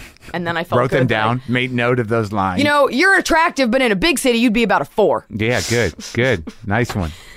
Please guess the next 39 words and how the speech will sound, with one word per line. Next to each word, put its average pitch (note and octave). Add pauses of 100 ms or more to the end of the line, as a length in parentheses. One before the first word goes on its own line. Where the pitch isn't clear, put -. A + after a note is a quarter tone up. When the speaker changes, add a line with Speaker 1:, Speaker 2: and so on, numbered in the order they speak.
(180)
Speaker 2:
"Hey, B3
when A#3
you're C#4
coaching B3+
your G3
CrossFit A3+
class F3
tomorrow, D#3+ (400)
hope G#3+
you G#3
think A#3
of F3+
your D#3+
choices." G#3+ (240)
Speaker 1:
<laughs> -
Oh, G#2+ (500)
zing. D#3 (340)
Speaker 2:
Anyway, F3
I -
Speaker 1:
So G3
Speaker 2:
didn't E3
Speaker 1:
what F#3
Speaker 2:
say F3
any F3
of D#3
Speaker 1:
happened -
at C#3
Speaker 2:
that. C3+
Speaker 1:
that G#2+
bar? F2
So -
you A2
said B2+
you A#2
were A2
out A2+
at A#2
the A2
bar. F#2+